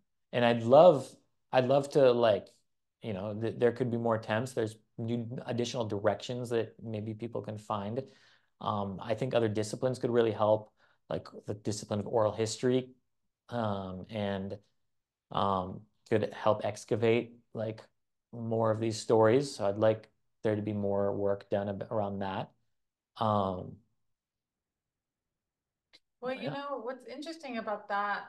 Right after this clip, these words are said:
Speaker 2: is that, you know, in the current moment of, like, Mizrahi activism, certainly on the ground, it's largely led by women, actually.
Speaker 1: Mm-hmm.
Speaker 2: And it's actually very rare to find Mizrahi men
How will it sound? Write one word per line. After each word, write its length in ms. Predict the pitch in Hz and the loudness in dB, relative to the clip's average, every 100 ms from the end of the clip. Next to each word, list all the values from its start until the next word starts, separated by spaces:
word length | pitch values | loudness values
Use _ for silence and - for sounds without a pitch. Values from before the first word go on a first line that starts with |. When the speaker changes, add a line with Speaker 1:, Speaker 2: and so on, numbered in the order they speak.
| - | -14
Speaker 2:
is 160 | 202 - | -16 -10
that, 380 | 196 190 - _ _ _ _ _ _ _ _ _ _ _ _ | -8 -8 -10 _ _ _ _ _ _ _ _ _ _ _ _
you 120 | 226 | -8
know, 140 | 220 - | -8 -8
in 140 | 214 208 | -10 -8
the 220 | 202 196 - _ _ _ - | -8 -8 -16 _ _ _ -16
current 580 | - 220 214 196 180 - _ _ _ _ _ _ - | -8 -4 -4 -8 -12 -20 _ _ _ _ _ _ -12
moment 640 | 208 202 202 202 185 185 | -6 -4 -4 -6 -10 -14
of, 140 | 180 | -12
like, 200 | 190 185 196 | -12 -12 -12
Mizrahi 540 | 185 180 185 185 196 | -14 -12 -14 -14 -10
activism, 840 | 190 190 - 196 190 185 180 175 175 | -10 -10 -14 -14 -12 -14 -16 -18 -16
certainly 320 | 202 196 190 | -14 -14 -14
on 140 | 185 | -16
the 80 | 175 | -16
ground, 400 | - 185 190 180 - _ _ _ _ _ | -14 -10 -10 -12 -18 _ _ _ _ _
it's 240 | 202 - 202 | -12 -12 -6
largely 480 | 226 277 220 208 190 | -4 -2 -6 -8 -6
led 280 | 208 240 | -6 -6
by 240 | - 220 269 | -6 -4 -4
women, 340 | 190 185 - - | -6 -14 -18 -20
actually. 440 | - _ 139 120 113 | -20 _ -8 -4 -2
Speaker 1:
Mm-hmm. 260 | 113 127 151 - | -4 -6 -10 -12
Speaker 2:
And 160 | 202 208 | -12 -10
it's 140 | - | -8
actually 340 | 226 240 233 170 - | -10 -8 -12 -14 -2
very 360 | 226 247 220 220 | 0 0 -2 -2
rare 420 | 262 285 185 190 | -4 -2 -4 -8
to 80 | 196 - | -14 -10
find 320 | 196 196 202 | -8 -8 -10
Mizrahi 520 | 196 185 196 - 196 | -12 -10 -10 -10 -12
men 440 | 220 247 190 185 | -8 -6 -6 -10